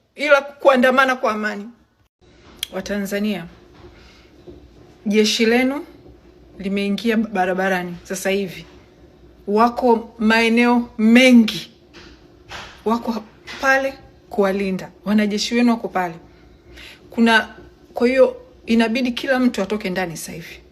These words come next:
Inabidi kila mtu atoke ndani. Tumeshashinda.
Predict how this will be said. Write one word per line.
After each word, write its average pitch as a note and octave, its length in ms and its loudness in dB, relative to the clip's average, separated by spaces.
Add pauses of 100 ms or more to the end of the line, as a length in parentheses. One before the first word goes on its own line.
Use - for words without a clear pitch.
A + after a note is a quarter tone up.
(300)
Inabidi A3 420 2
kila B3 420 2
mtu B3 260 0
atoke G3+ 280 -4
ndani. F3 340 -8 (1900)
Tumeshashinda. A#3+ 720 2